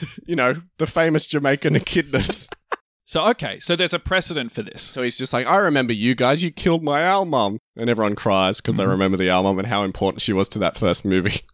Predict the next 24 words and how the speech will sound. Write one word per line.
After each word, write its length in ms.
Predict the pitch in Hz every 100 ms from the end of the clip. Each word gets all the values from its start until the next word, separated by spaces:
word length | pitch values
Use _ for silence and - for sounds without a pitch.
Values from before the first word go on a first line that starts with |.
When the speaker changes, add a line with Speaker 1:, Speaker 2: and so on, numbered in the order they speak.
| _ -
Speaker 1:
<laughs> 300 | - - -
So 160 | 127
Sonic 320 | 117 160 160
and 100 | 139
Knuckles 300 | 123 - 110
fight, 340 | - 104 101 131 _ -
and 100 | 120
Sonic 300 | - 131 156
still 180 | - 143
believes 320 | 127 104 98
that 140 | 127
Robotnik 480 | 101 110 92 - 98
is 120 | 113
after 300 | 82 90 -
his 100 | 101 -
power, 360 | - 143 127
'cause 180 | - 98
as 120 | 104 120
we 80 |
remember 280 | 110 104 98
from 140 | - 92
the 60 |
first 360 | - 127 127 -
movie, 320 | 117 110